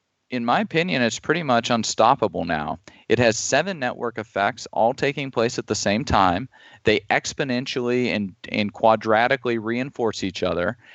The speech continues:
I mean, eBay only had one network effect with buyers and sellers, and then they added a second with PayPal, and they became indomitable. And so once a, once a,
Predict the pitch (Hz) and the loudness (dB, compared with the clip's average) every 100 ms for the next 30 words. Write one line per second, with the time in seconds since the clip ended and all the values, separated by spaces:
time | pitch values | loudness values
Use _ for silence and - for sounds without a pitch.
0 | - - _ _ _ _ 139 135 120 - | -20 -20 _ _ _ _ 0 2 0 0
1 | 156 185 131 120 120 120 117 107 90 _ | 0 4 4 4 2 0 0 0 -2 _
2 | _ 120 123 165 143 - 95 87 90 - | _ -4 0 2 0 -2 -2 -4 -4 -2
3 | 90 - 101 - 92 110 123 113 101 92 | -2 -2 -6 -2 0 4 2 0 -6 -4
4 | 127 143 104 98 95 104 110 104 101 107 | -4 -2 -2 -4 -6 -4 -2 0 2 2
5 | 98 90 - 147 - - - - 151 175 | 2 -2 -2 -4 -4 -6 -6 -2 -2 0
6 | 104 95 98 107 135 131 131 117 98 92 | 0 0 0 -4 -4 -6 -4 -4 -2 2
7 | 98 139 127 85 73 76 _ - - _ | 4 4 2 -4 -6 -12 _ -20 -20 _
8 | 123 123 160 139 170 254 - 120 101 120 | -2 0 2 2 2 2 4 4 2 -2
9 | 143 - | -2 -2